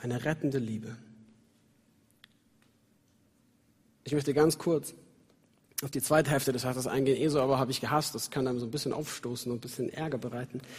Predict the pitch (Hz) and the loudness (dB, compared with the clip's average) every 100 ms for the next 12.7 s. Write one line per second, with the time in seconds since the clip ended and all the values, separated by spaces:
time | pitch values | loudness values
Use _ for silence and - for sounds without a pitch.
0 | - - 139 180 185 185 175 165 165 160 | -16 -4 2 6 8 8 4 2 6 6
1 | 143 190 - 170 151 127 131 - 151 135 | 6 4 4 4 4 0 -6 -6 -6 -4
2 | 143 139 135 - 165 131 123 127 - 160 | -4 -6 -8 -2 0 0 -2 -6 -2 4
3 | 165 135 135 135 - - - - - _ | 4 4 0 0 -8 -20 -20 -20 -20 _
4 | _ _ _ _ _ _ 139 175 185 175 | _ _ _ _ _ _ 0 2 6 8
5 | 180 165 180 185 147 135 - - - _ | 8 8 6 6 4 2 -4 -14 -20 _
6 | _ _ _ _ - - 135 139 135 139 | _ _ _ _ -16 -6 -4 -4 -4 -6
7 | 131 196 175 156 160 147 - - 214 214 | 0 2 4 4 2 0 2 2 2 2
8 | 208 - - - - 151 - 156 - - | 0 -12 -20 -20 -6 -2 0 -2 -4 -14
9 | - - 143 139 175 151 127 123 120 - | -16 -6 0 6 6 6 4 0 -4 -14
10 | - - 107 101 - - - 135 - 139 | -20 -14 -12 -12 -16 -16 -8 -6 -2 0
11 | 170 165 - 120 - - _ _ _ _ | 0 0 -4 -8 -14 -20 _ _ _ _
12 | _ _ - - - 143 147 | _ _ -20 -20 -8 -4 -4